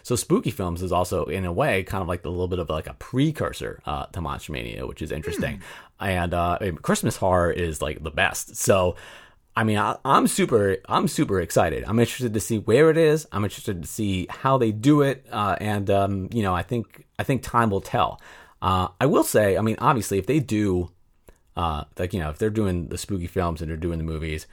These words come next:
Speaker 1: they're gonna definitely, I feel like, sell a good amount of tickets. But I remember on the last show we were talking about, like, w-, well, one, I missed the movies at the shows, and two, would I have gone to a movie like that shows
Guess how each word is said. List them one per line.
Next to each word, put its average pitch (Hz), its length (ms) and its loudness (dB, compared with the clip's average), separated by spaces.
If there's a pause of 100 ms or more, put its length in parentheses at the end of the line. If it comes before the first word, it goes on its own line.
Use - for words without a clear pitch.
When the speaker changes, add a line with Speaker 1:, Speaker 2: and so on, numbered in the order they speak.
(160)
Speaker 1:
they're 98 120 -2
gonna 78 360 -4 (160)
definitely, 82 360 -2
I 73 100 -4
feel 85 180 -4
like, 73 200 -8
sell 67 320 -4
a - 80 -10
good 92 180 -2
amount 80 200 -6
of 76 60 -12
tickets. - 400 -10 (260)
But - 240 0
I 95 40 -2
remember 151 260 4
on 139 60 2
the 110 60 0
last 107 220 2
show 101 220 2
we 95 100 2
were 90 80 0
talking 92 360 0
about, 85 260 0
like, 82 120 -4
w-, 101 220 -8 (240)
well, 87 140 -4
one, 95 420 2
I 82 120 -4
missed 92 260 0
the 92 60 -4
movies 76 420 -4
at 76 80 -10
the - 60 -10
shows, 71 360 -6 (320)
and 85 240 -4
two, 156 240 6
would 104 220 2
I 95 140 2
have 87 220 -4
gone 78 460 -2
to 85 300 -4
a 76 40 -6
movie 76 680 -8
like 78 260 -8
that 82 220 -4
shows 78 400 -4